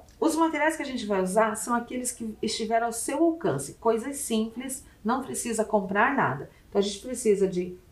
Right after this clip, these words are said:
fita adesiva de qualquer tipo, tá?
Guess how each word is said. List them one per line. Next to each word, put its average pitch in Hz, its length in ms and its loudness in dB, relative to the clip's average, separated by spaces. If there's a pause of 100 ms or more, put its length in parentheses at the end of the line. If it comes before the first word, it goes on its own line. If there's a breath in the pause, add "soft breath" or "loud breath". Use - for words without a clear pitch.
fita 339 220 4
adesiva 233 500 2
de 208 120 2
qualquer 220 520 2
tipo, 233 560 -4 (160)
tá? - 440 2